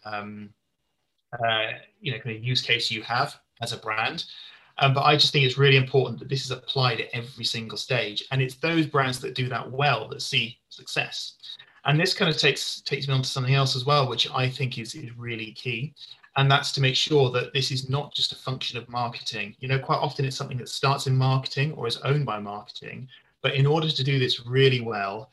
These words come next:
it's really important that brands start to think about how you bring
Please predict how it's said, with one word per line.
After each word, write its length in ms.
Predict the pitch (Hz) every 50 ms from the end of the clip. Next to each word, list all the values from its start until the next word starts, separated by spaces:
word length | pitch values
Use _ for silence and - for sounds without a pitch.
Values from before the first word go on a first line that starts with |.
| _ _ _ _ _ _ _ _ _ _ _ _ _ _ _
it's 180 | - 131 127 135
really 360 | 135 143 151 151 147 147 139
important 460 | 131 127 127 - 131 117 104 104 104
that 120 | - 127 -
brands 320 | 120 117 117 117 113 113
start 220 | - - 113 107 -
to 120 | - -
think 260 | - 123 117 117 -
about 260 | - - 113 110 104
how 160 | - - 120 117
you 160 | 117 117 101
bring 360 | - 117 113 113 113 104 -